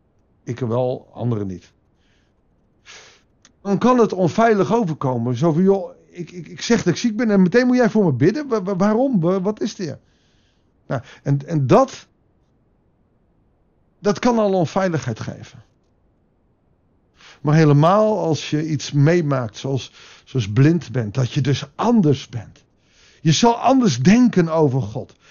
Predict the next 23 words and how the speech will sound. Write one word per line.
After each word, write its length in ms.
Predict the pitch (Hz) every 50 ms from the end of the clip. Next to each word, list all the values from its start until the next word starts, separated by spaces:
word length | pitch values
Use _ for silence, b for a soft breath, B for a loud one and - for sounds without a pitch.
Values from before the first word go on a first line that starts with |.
| B B B
Alsof 360 | B 180 170 160 240 208 147
dat 220 | 151 240 226 - -
verboden 600 | - 180 165 165 147 202 254 277 262 196 170 175
is. 140 | 165 143 120
Maar 140 | 147 185 202
als 220 | 214 233 240 -
je 60 | 214
het 80 | 190 -
hardop 300 | 190 190 - 180 - -
zegt, 280 | - 226 208 131 - B B B B B
dan 140 | - 165 147
krijg 380 | - - 233 240 247 247 - -
je 80 | 208
de 100 | 175 202
hele 240 | 202 214 240 240 202
gemeente 460 | 151 - 180 185 202 233 247 196 214
over 220 | 196 175 143 120 131
je 100 | 139 135
heen. 260 | 113 113 113 113 104 b b b
Veiligheid 840 | b _ _ - 180 180 202 208 196 196 - - 165 165 180 175 - b b b b b
bestaat 560 | - 185 151 - - - 226 220 202 190 - -
ergens 580 | _ 151 143 139 117 101 98 92 101 104 92 90
niet. 240 | 113 117 107 95